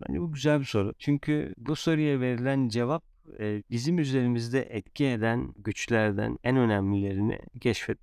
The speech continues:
en önemlilerinden birisini keşfetmemize neden olacak. Bir duygu çıkıyor değil mi ortalığa? Yani kişinin yaydığı duygu sizi rahatsız ediyor. Çünkü öfke var, problem var, tartışma var. Buradan uzaklaşmak istiyorsun. Dolayısıyla sizin kendi kompleksiniz, siz farkında olun ya da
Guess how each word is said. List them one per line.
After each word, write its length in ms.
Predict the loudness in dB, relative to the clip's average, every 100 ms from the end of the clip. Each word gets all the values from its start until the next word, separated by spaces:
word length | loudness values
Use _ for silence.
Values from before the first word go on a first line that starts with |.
| -8
en 120 | -2
önemlilerinden 640 | 0 2 2 2 2 2
birisini 280 | 0 0 -4
keşfetmemize 720 | -6 -8 -8 -6 -4 -2 -2
neden 140 | -2 -6
olacak. 300 | -8 -14 -8
Bir 160 | -6 2
duygu 280 | 2 4 0
çıkıyor 360 | -4 2 2
değil 120 | 4
mi 100 | -2 -2
ortalığa? 520 | -4 -4 -6 -8 -10 -4
Yani 380 | 0 0 -2 -6
kişinin 600 | -10 -2 2 2 0 0
yaydığı 680 | 0 2 2 2 2 2 2
duygu 280 | 0 0
sizi 280 | -4 -2 0
rahatsız 340 | 2 2 0 -2
ediyor. 200 | 0 -2
Çünkü 380 | -4 -4 -6 -8 -12 -4
öfke 420 | -4 -4 0 0
var, 160 | 0 -8
problem 500 | -2 0 0 -2 -2
var, 80 | -4 -2
tartışma 520 | -2 -2 -6 -8 -8
var. 140 | -8 -6
Buradan 180 | -4 0
uzaklaşmak 600 | 2 2 2 -2 -2 -10
istiyorsun. 380 | -10 -16 -18 _ -20 -4
Dolayısıyla 340 | 0 0 0
sizin 320 | -2 -2 0 0
kendi 260 | 0 0
kompleksiniz, 720 | 0 -2 0 -4 -2 -4 -4
siz 440 | -4 -6 -6 -6 -6
farkında 500 | -2 -2 0 -2 0
olun 240 | 0 0 0
ya 200 | 0
da 60 | -4